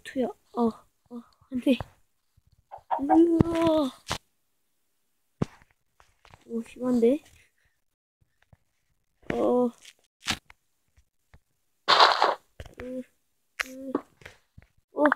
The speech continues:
럭키 포션. 네, 럭키.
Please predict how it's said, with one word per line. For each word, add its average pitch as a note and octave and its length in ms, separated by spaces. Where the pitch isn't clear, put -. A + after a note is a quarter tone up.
럭키 C4 280
포션. C#4+ 320
네, F#2+ 120
럭키. G2+ 120